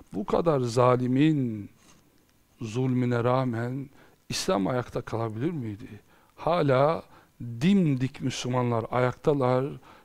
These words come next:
ve cephelerinde Gazze'den Türkistan'a, Kaşgar'a kadar direniyorlar ve bu direniş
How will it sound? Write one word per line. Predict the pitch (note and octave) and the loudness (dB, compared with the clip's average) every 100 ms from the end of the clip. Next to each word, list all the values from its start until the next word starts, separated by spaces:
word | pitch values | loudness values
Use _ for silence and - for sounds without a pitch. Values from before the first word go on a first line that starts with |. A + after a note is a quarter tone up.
| - | -4
ve | A#2+ A#2 | -2 0
cephelerinde | B2+ G#2 A#2+ A#2+ A2+ A#2 A2+ B2+ C#3 - - - _ | 0 0 0 2 2 0 0 0 -2 -6 -16 -20 _
Gazze'den | - C3 B2+ A#2+ A2+ A#2+ C3 C#3 C3+ - - _ | 2 4 4 2 0 0 0 -2 -6 -14 -20 _
Türkistan'a, | - B2 - E3+ - A#2 A#2 B2+ B2 | -8 -8 -4 -6 -2 -2 0 -4 -6
Kaşgar'a | - C#3 C3 - A2 | -2 -2 0 -2 -2
kadar | G#2+ A#2 A2+ B2 A#2 A2+ - - _ - | 0 0 2 0 -2 -6 -20 -20 _ -2
direniyorlar | B2 C#3+ D3 D#3 E3 C#3 C#3 C#3+ D#3 E3 D#3 - - _ A2+ | 4 6 8 8 6 8 10 10 8 0 -10 -20 -20 _ -2
ve | A#2+ | -2
bu | C3 C#3 | 0 0
direniş | C3 A#2+ A#2+ D#3 E3+ - - - | 4 4 4 2 2 -2 -4 -6